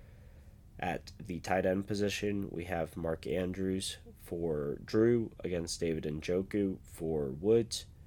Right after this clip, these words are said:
The flex matchups are Chris Godwin and Geno Smith against Brandon Ayuk and D K Metcalf. And then the defenses, Drew is starting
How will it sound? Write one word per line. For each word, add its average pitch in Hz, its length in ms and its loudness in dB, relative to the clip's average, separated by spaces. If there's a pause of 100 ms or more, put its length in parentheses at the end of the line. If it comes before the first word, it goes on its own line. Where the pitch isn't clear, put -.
(300)
The - 100 -10
flex 98 320 0 (220)
matchups 104 600 0
are 82 140 2
Chris 98 300 -2
Godwin 95 680 2
and 82 480 -4
Geno 82 300 -2
Smith 101 500 -2
against 82 320 -8
Brandon 87 260 -2
Ayuk 90 500 -2
and 82 120 -8
D 78 160 -6
K 69 220 -8
Metcalf. 90 600 -4 (1000)
And 87 120 -4
then 85 200 -2
the 82 120 -6
defenses, 101 1000 0 (720)
Drew 98 240 4
is 90 100 2
starting 87 500 2